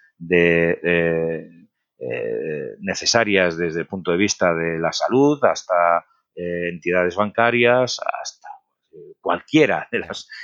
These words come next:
de las cosas ínfimas que todos los autónomos utilizamos. Pero también hemos metido y hemos querido meter algo que es muy importante, porque los autónomos y las autónomas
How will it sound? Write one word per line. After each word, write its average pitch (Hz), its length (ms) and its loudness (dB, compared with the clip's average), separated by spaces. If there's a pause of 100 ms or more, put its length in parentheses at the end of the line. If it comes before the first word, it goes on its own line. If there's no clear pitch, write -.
(120)
de 95 180 0
las 92 200 0
cosas 127 400 0 (140)
ínfimas 156 580 2
que 104 140 -4
todos 120 260 4
los 113 220 0 (260)
autónomos 104 520 -2
utilizamos. 98 580 -4
Pero 156 180 2
también 175 320 0
hemos 170 220 -2
metido 165 480 -2
y 127 80 0
hemos 143 260 -2
querido 135 340 2
meter 127 420 -2 (440)
algo 117 260 4
que 117 80 0
es 107 80 -8
muy 113 120 0
importante, 117 500 0
porque 107 220 -2
los 98 160 0
autónomos 117 580 0
y 107 40 -4
las 107 140 0
autónomas 120 640 -4